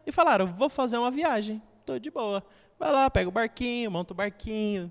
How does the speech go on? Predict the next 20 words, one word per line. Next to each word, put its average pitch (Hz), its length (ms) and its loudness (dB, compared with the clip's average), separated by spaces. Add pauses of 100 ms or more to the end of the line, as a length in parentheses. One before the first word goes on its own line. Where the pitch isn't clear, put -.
(140)
enrola 160 320 -6
as 170 120 -8
cordas, 208 520 0
faz 196 140 -2
tudo 175 180 -4
bonitinho. 233 720 -4 (340)
Chega 196 300 4
o 165 40 2
pessoal 170 340 2
que 190 100 -4
comprou 190 300 -2
passagem, 240 640 2
vai 175 180 -6
lá, 202 220 4
dá 151 180 0
check-in - 420 -4
na 180 120 -2
passagem, 214 600 2
tudo 160 240 -6
bem, 220 400 4